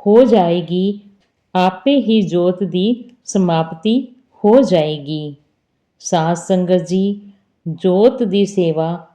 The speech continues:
ਆਪਣੇ ਘਰਾਂ ਵਿੱਚ ਜ਼ਰੂਰ ਕਰੋ, ਕਿਉਂਕਿ ਘਰਾਂ ਵਿੱਚ ਕਿਸੇ ਵੀ ਪ੍ਰਕਾਰ ਦੀ ਨੈਗੇਟਿਵਿਟੀ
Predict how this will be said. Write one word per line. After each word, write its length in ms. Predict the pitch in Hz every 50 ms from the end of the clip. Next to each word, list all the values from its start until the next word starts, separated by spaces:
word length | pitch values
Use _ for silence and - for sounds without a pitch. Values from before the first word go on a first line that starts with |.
| _ _
ਆਪਣੇ 440 | - 185 185 - - 220 254 285 285
ਘਰਾਂ 420 | 277 277 202 170 160 160 160 160 160
ਵਿੱਚ 420 | 160 170 175 170 - - 202 202 202 - - - _ _ _ _
ਜ਼ਰੂਰ 520 | 151 151 180 180 175 180 190 220 262 294 269
ਕਰੋ, 540 | - 185 170 156 151 147 147 147 143 135 _ _ _ _ _ _ _ _ _ _ _ - _ _ _ - _ _ _ _ _ _ _ _
ਕਿਉਂਕਿ 580 | 214 214 220 247 277 277 277 - 240 233 226 233 202
ਘਰਾਂ 260 | 180 170 170 170 175
ਵਿੱਚ 380 | 175 180 175 170 - 208 214 208 208 - _ _ _ _ -
ਕਿਸੇ 320 | 226 226 226 - 294 277
ਵੀ 140 | 226 226 214
ਪ੍ਰਕਾਰ 500 | 220 202 185 185 - 180 170 165 165 165
ਦੀ 160 | 165 185 190
ਨੈਗੇਟਿਵਿਟੀ 920 | 190 180 165 160 165 - - 202 190 175 180 170 175 190 202 220 247 240